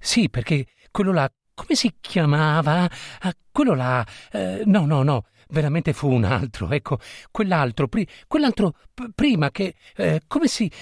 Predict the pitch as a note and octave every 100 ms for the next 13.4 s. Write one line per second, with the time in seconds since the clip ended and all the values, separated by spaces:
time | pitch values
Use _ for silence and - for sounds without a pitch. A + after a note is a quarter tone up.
0 | - G3+ G3 - - - - - A#3 -
1 | G#3 F#3 C3 F#2+ F2+ F#2+ - _ _ _
2 | _ - G#3 D#3+ F#3+ D#3+ C3+ A#2 A#2 C#3
3 | - F3+ D#3+ C3 A#2+ C3 D#3 D#3 - B2+
4 | G#2 _ - D3 B2+ D3+ - C#3 D3+ F3
5 | D#3+ A2+ - _ _ _ - - D#3+ G3
6 | E3+ D#3 D#3+ F#3 D3+ C3 - _ _ -
7 | C#3+ C3+ E3+ A#2+ A#2 G#2 A#2 D3 B2 -
8 | - C3 D3 E3+ A#2 A2+ G2 _ _ -
9 | A2+ A2 C#3+ D#3 C3 - G#2 - _ _
10 | _ _ _ E3+ - E3 D3+ F3 E3+ D3
11 | B2+ D#3 C#3+ C3 D3 C#3 A2 G#2 - F2+
12 | - _ _ _ _ - E3 F3 F3+ F3
13 | E3 C3 A#2+